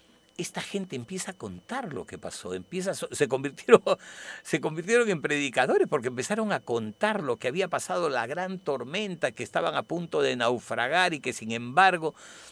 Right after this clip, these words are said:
no, Jonás dijo que, que esto era mandado por su Dios.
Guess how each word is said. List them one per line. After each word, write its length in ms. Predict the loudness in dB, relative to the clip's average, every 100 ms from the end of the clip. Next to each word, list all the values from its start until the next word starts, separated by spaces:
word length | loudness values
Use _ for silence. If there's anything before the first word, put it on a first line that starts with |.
| -2
no, 180 | 2 2
Jonás 640 | 2 -2 0 0 0 -2
dijo 360 | -6 -6 -10
que, 120 | -10 -10 -10
que 160 | -4 -4
esto 260 | -2 -2
era 180 | 0 0
mandado 420 | -2 -2 0 0
por 260 | -2 -4 -6
su 240 | -6 -10
Dios. 420 | -10 -6 -4 -4